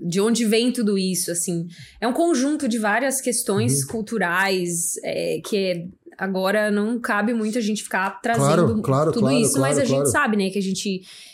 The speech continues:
Speaker 1: vive numa estrutura mais, é,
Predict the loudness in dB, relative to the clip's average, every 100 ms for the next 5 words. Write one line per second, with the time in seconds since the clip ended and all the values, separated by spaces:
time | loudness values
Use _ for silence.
0 | _ -2 0 0 0 -2 -2 -4 -2 0
1 | 0 -2 -2 -4 -4 -4 -4 -4 -2 -4
2 | -6 -8